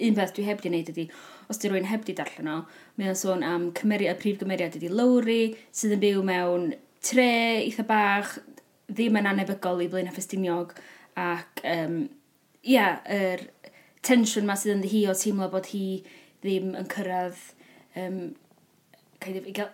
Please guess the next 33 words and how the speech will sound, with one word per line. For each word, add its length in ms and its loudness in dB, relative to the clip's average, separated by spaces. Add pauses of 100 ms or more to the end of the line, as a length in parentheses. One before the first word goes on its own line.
uchelgais 680 0
hi 80 6 (160)
drwy 300 6
aros 420 2
yn 120 0
y 100 0 (220)
tre 420 -2
'ma 160 -2 (260)
a 60 -6 (760)
ddim 320 -2
yn 160 -4
symud 320 -2
ymlaen 540 4
a 20 2
ddim 220 0
yn 60 -4
cael 120 -4
swydd 640 4
a 120 0 (360)
yn 160 -8
colli 300 -12
chariad 400 -2
a 20 -8
pethau. 240 -10
Mae'n 160 -4
teimlo 220 0
fatha 160 -10
bod 100 -2
hi'n 80 -4
stuck 220 -6
mewn 120 -8
rut, 300 -8
basically, 400 -14